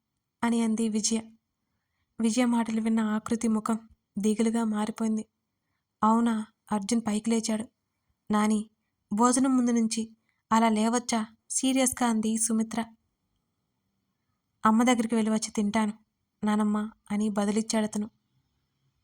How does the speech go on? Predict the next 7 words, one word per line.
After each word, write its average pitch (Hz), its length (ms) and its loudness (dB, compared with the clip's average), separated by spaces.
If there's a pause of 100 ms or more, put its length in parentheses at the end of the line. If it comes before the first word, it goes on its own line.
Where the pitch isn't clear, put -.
(760)
పడుకుందిగా, 240 560 2 (240)
కదిలించడం 226 480 0
ఎందుకు, 220 400 -2 (500)
లేచాక 240 480 0
వెళ్తూలే 214 580 0 (280)
అంది 220 280 2
సుమిత్ర. 214 480 -2